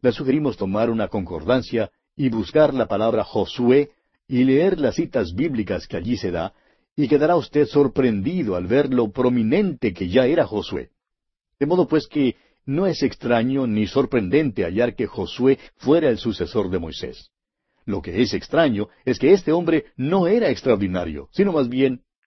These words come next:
común y corriente. El libro de Josué completa, como lo hemos dicho, la redención que principió en el Éxodo.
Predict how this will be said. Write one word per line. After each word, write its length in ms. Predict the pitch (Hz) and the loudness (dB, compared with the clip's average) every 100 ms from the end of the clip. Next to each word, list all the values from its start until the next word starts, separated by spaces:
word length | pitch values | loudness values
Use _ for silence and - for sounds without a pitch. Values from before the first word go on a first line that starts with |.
| - | -2
común 420 | 151 127 156 175 | 0 2 0 -2
y 40 | |
corriente. 600 | 165 190 233 190 - - _ _ _ _ _ _ _ _ _ 156 | -2 -2 -2 -4 -6 -14 _ _ _ _ _ _ _ _ _ 2
El 80 | |
libro 220 | 196 233 175 | 4 4 2
de 100 | 175 | 0
Josué 480 | 127 - 113 117 - | -2 -2 0 0 2
completa, 680 | 127 95 - 165 139 - 87 | 0 0 2 2 2 0 -2
como 220 | 95 87 | -2 -2
lo 80 | 131 | -2
hemos 160 | 104 | 0
dicho, 320 | 117 - 113 - _ | -2 -2 -4 -4 _
la 220 | 113 113 | -4 -2
redención 680 | 110 117 107 95 - 127 147 | 0 0 0 -2 -2 0 0
que 180 | 135 117 | 0 -2
principió 480 | 120 107 107 90 113 | 0 -2 -4 -4 -2
en 80 | 101 | -2
el 100 | 92 | -2
Éxodo. 440 | 90 - 69 62 | -6 -8 -12 -14